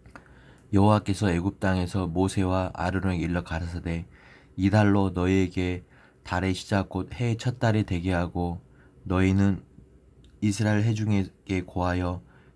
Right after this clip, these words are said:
이르라. 이달 열흘에 너희 매인이 어린 양을 취할지니 각 가족대로 그 식구를 위하여 어린 양을 취하되,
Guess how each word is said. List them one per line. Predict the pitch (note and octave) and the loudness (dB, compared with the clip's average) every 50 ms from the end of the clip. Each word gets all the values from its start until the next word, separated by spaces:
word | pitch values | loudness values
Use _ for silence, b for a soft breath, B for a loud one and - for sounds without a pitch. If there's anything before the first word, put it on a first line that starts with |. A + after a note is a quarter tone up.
| B | B
이르라. | - F#2 F#2 F2+ F2+ F2 F#2 F2 E2+ F2 - - | -4 -2 -2 0 0 0 -2 -2 -4 -6 -8 -4
이달 | F#2+ G2 F#2 G#2+ G2+ G2+ G2 G2 F#2+ - | 0 2 4 6 6 6 4 2 0 -2
열흘에 | F#2+ E2+ F2 F2+ G2 F#2 G2 F#2+ F#2 F#2 F#2 - B B B B B B B B B | -2 -2 0 0 2 2 2 0 0 -2 -6 -10 B B B B B B B B B
너희 | - F#2 F2+ F#2 G2+ G2+ G2 | -6 -2 2 4 4 4 4
매인이 | F2+ F#2 F2+ F#2 G2 G2 G2 G2 G2 G2 - - | 2 2 2 2 2 2 2 2 2 0 -2 -4
어린 | - - F2 F2+ F#2 G#2 G2+ G2+ | -4 -2 -2 0 0 0 0 0
양을 | F#2+ F2 F2+ F#2 F#2+ F#2+ F#2 | 0 0 0 0 -2 -2 -4
취할지니 | - - A2 G2+ G2+ G2 - - F2+ F#2 F2+ F2 F2+ - - _ _ - - | -4 0 0 2 2 0 -2 -4 -4 -4 -4 -4 -4 -8 -12 _ _ -20 -10
각 | - - G2 - - - | -6 -6 -6 -6 -8 -10
가족대로 | - - F#2+ F2 G2+ G2 - - - F#2 F#2+ F#2+ F#2+ F#2+ F2 - | -8 -4 -2 -2 -2 -2 -2 -2 -2 0 0 2 0 0 -2 -4
그 | - - G2 F#2 | -6 -4 -4 -4
식구를 | - - - - - B2 A2 G#2+ G2+ F#2 | -4 -6 -10 -4 -2 0 2 4 4 4
위하여 | F2+ F2+ F2 F2 F#2 F#2 F#2 F2 | 4 2 2 0 0 -2 -2 -4
어린 | - - F2+ F#2 F#2+ G2 | -6 -4 -2 0 0 0
양을 | F#2+ F2+ F2+ F2+ | 0 0 -2 -4
취하되, | - - - F#2+ F2+ F2 F#2 F#2 F2+ F2 F2 | -6 -6 -4 -4 -4 -4 -4 -6 -6 -6 -8